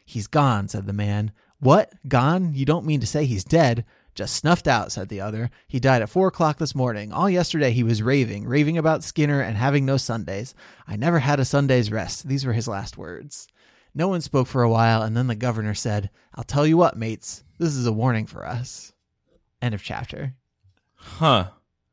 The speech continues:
Speaker 2: See, that's, that interestingly, like, blends the responsibility of a civic society, of, like, a civilized society, with the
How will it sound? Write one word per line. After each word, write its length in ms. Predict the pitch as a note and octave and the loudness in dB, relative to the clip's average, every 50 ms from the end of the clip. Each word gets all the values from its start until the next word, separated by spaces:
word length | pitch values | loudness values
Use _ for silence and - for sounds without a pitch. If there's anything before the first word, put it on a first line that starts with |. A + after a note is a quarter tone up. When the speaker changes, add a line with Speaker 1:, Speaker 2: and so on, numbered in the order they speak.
| _ _ _ _ _ _ _ | _ _ _ _ _ _ _
Speaker 2:
See, 180 | - - F#3+ F#3+ | -8 -4 -2 0
that's, 240 | F#3+ G#3 A3 - - - | 0 0 -2 -2 -6 -10
that 320 | - - F3 F3 F#3 F#3 - _ | -4 0 2 2 2 2 0 _
interestingly, 800 | - E3+ E3+ - F3+ D3+ - - E3 C#3+ C#3 C3 B2 A#2+ A#2 A2+ A#2+ - - | -2 -2 0 0 0 -2 0 0 -2 0 0 0 0 0 0 -2 -4 -6 -2
like, 200 | - A#2 G#2+ G2 | 0 2 2 0
blends 1080 | G#2+ G2 - A2 G#2+ G#2+ G#2+ A2 A2+ A2+ A2+ A2+ A2+ A2 A2 A2+ G#2+ - - - - - _ _ _ _ _ _ _ _ _ _ _ _ _ _ _ _ _ _ - | -2 -4 -2 -2 0 2 4 4 4 4 4 2 2 0 -2 -2 -4 -6 -8 -8 -10 -12 _ _ _ _ _ _ _ _ _ _ _ _ _ _ _ _ _ _ -10
the 760 | G#2+ G2 G2 A2 G#2 G2+ G2 F#2+ F#2+ F#2 F#2 F#2 F#2 F2 D#2+ - _ _ _ _ _ _ _ _ _ _ _ _ _ _ _ _ _ _ | -10 -4 2 4 4 6 6 4 4 4 2 2 0 -2 -4 -10 _ _ _ _ _ _ _ _ _ _ _ _ _ _ _ _ _ _
responsibility 1000 | - G2+ A2 G#2+ - - B2 A#2+ B2 A#2 - B2 G#2 A#2 A2+ A2+ A2+ A2 A2 G#2+ | -4 -2 -2 -2 0 2 2 2 2 2 0 0 2 2 4 4 4 2 2 2
of 80 | G#2 F#2+ | 0 0
a 60 | G2 F#2 | -2 -4
civic 540 | - - - A2+ F#2+ G2+ G2 - - - _ _ _ _ | -4 -6 -6 -4 -2 -2 -4 -4 -6 -12 _ _ _ _
society, 640 | - - - G2 - - F#2+ F2+ F#2 F#2 F2+ E2+ - - | -14 -12 -10 -8 -4 -4 -2 0 0 0 0 -2 -4 -6
of, 100 | - F#2+ - | -8 -8 -6
like, 220 | F#2+ F2+ F2+ - | -6 -6 -4 -4
a 100 | F#2+ F2+ | -6 -6
civilized 880 | F2 - - - G2 F#2 F2+ F2 E2+ F2 E2+ E2+ E2+ - - - - - _ | -6 -6 -6 -4 -4 -4 -4 -4 -4 -4 -4 -4 -6 -8 -12 -14 -18 -20 _
society, 840 | - - - F#2+ - - F#2 F2 F2 F2 E2+ D#2+ D#2+ D2 D2+ D2+ - _ _ _ _ _ _ _ | -14 -12 -10 -8 -6 -4 -2 0 0 0 -2 -2 -4 -6 -6 -8 -10 _ _ _ _ _ _ _
with 800 | - F#2+ F#2 F2+ F2+ G2 G2 F#2+ F#2 F2+ - - - - - - _ _ _ _ _ _ _ _ _ _ | -8 -6 -6 -4 -2 0 0 0 0 -2 -6 -14 -20 -20 -20 -20 _ _ _ _ _ _ _ _ _ _
the 640 | F#2+ F#2 F#2+ F#2+ F2+ F2 E2+ E2 D#2+ D#2+ E2 - | -12 -6 -4 -2 0 0 -2 -2 -4 -6 -10 -12